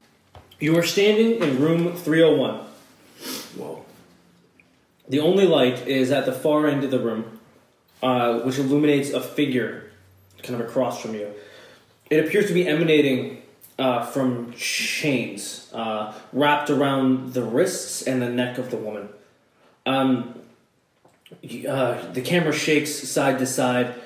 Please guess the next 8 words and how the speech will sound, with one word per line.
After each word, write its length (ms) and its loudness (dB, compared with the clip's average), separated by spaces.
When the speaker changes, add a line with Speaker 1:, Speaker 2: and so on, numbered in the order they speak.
Speaker 1:
like 160 2
you're 100 0
struggling 500 0
to 80 2
get 180 2
out 200 2
of 320 -4
something. 440 -4